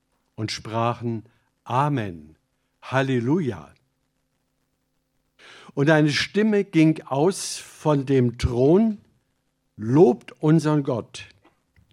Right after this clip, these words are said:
alle seine Knechte, und die ihn fürchten, klein und groß.“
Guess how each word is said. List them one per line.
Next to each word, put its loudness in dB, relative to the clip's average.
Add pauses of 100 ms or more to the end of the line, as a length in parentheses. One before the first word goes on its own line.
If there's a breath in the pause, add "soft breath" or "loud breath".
(320)
alle 2
seine -2
Knechte, -6 (1400 loud breath)
und 2
die 6
ihn 2
fürchten, -2 (480 soft breath)
klein 2
und -2
groß.“ -10